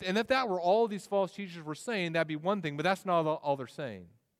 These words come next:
They're saying something more than that. They're saying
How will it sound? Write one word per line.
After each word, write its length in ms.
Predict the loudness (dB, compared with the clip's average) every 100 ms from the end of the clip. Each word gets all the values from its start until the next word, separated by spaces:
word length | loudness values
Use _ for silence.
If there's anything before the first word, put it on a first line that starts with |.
| _ _ _ _ _ _ _ _ _ _ _ _ _
They're 160 | 0 0
saying 540 | 0 -2 0 -2 -6 -10
something 460 | -6 -6 -4 -6 -4
more 340 | -4 -2 -2
than 160 | -2 -4
that. 320 | -6 -8 -12 _ _ _ _ _ _ _ _ _ _ _ _ _ _ _ _ _ _
They're 320 | -2 0 0
saying 640 | -4 -6 -4 -4 -6 -10